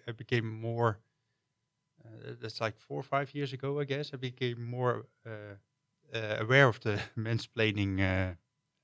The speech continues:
uh, thing. Yeah, we should, should ask, uh, some of the,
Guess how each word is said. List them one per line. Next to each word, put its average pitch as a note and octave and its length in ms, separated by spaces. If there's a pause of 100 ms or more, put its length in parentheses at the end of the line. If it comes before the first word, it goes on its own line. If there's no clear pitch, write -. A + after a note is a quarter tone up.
(140)
uh, F#2 40 (120)
thing. A#2 260 (400)
Yeah, D3+ 80
we C#3+ 60
should, - 240 (280)
should - 240 (640)
ask, A#2 260 (240)
uh, A2 140
some E3+ 220
of C#3+ 120
the, A#2 500